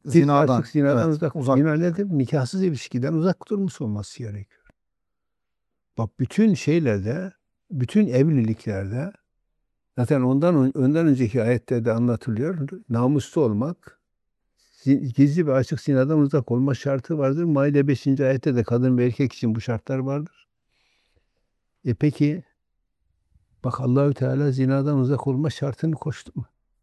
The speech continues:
Speaker 1: Evli-, evlilik şartını koştu.
Speaker 2: Yani, "Fenkihuhunne" dedi bir de.
Speaker 1: Efendim, on-,
Speaker 2: Direkt
Speaker 1: onun,
Speaker 2: nikahlayın.
Speaker 1: onları nikahlayın.
Speaker 2: Evet.
Speaker 1: Ve mehri de kendilerine verin. Ama tabii mezhepler o kadar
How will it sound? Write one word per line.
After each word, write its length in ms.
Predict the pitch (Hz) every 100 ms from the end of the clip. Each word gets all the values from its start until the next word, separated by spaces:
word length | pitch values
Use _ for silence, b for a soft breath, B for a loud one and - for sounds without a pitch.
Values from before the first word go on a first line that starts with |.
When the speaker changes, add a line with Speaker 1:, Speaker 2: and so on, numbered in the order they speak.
| _
Speaker 1:
Evli-, 300 | - 131 147
evlilik 420 | 160 139 156 160 -
şartını 460 | - 107 - 107
koştu. 380 | - 107 - -
Speaker 2:
Yani, 140 | 101
"Fenkihuhunne" 1080 | 90 185 190 160 139 123 156 113 147 120 95
dedi 180 | 90 85
bir 60 |
de. 40 | 147
Speaker 1:
Efendim, 240 | 139 147
on-, 160 | - 165
Speaker 2:
Direkt 160 | 156
Speaker 1:
onun, 100 | 196
Speaker 2:
nikahlayın. 360 | 180 151 139 151
Speaker 1:
onları 280 | 147 123 127
nikahlayın. 640 | 131 151 127 139 123 135
Speaker 2:
Evet. 220 | 120 95 87 _ _ _ -
Speaker 1:
Ve 140 | 175
mehri 440 | 175 139 143 208
de 80 | 214
kendilerine 600 | 135 127 123 123 123 143
verin. 300 | 117 98 95 - _ _ _ _ _ _ _ _ _ _
Ama 220 | - 151
tabii 340 | 123 139 156 139
mezhepler 560 | 117 131 - 135 -
o 120 | 123 110
kadar 360 | 127 120 147